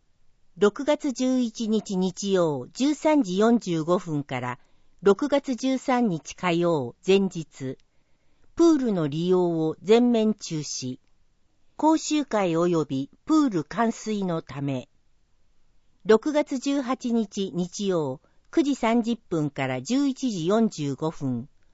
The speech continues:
プールの個人利用を中止。教室開催のため。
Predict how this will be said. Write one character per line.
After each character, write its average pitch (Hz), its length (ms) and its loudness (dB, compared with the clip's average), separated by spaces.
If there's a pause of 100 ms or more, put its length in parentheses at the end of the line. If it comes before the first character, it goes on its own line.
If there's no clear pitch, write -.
(380)
プ 320 100 0
ー 302 200 2
ル 214 60 -2
の 160 120 -2
個 190 200 -2
人 269 260 4
利 262 200 2
用 151 280 2
を 139 80 -2
中 151 260 -8
止。 131 380 -6 (560)
教 277 240 2
室 - 280 -10
開 208 200 -2
催 180 320 -4
の 156 160 -2
た 147 160 -8
め。 131 240 -6